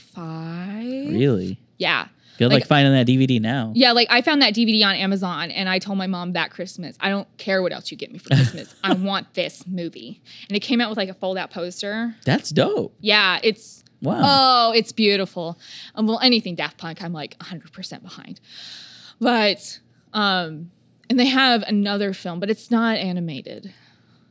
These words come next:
Speaker 2: Yeah, what was that called?
Speaker 1: Oh, what is it? It's not Human After All, but it has all their music, I think,
Speaker 2: We
Speaker 1: from that
Speaker 2: talked
Speaker 1: album.
Speaker 2: about it. Someone
Speaker 1: It
Speaker 2: mentioned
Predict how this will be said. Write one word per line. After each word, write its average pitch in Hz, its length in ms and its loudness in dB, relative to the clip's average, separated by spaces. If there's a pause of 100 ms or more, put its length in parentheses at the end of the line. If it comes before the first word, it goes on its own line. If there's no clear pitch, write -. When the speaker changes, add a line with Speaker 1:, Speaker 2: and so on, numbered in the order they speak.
(640)
Speaker 2:
Yeah, 127 280 2
what 135 200 0
was 226 160 2
that 214 240 0
called? 208 480 0
Speaker 1:
Oh, 233 160 -8
what 233 120 -14
is - 140 -20
it? 190 60 -18 (320)
It's 233 140 -12
not 262 260 2
Human 214 180 2
After 185 300 -4
All, 151 300 -8 (200)
but 208 100 0
it 202 60 -2
has 233 160 0
all 233 80 0
their 202 120 0
music, 185 300 -4
I 175 40 -4
think, 127 80 -2
Speaker 2:
We 156 80 4
Speaker 1:
from 175 160 -4
that 175 140 2
Speaker 2:
talked 170 140 0
Speaker 1:
album. 147 80 0
Speaker 2:
about 127 300 2
it. 113 140 -2
Someone 202 260 2
Speaker 1:
It 117 60 4
Speaker 2:
mentioned 127 300 6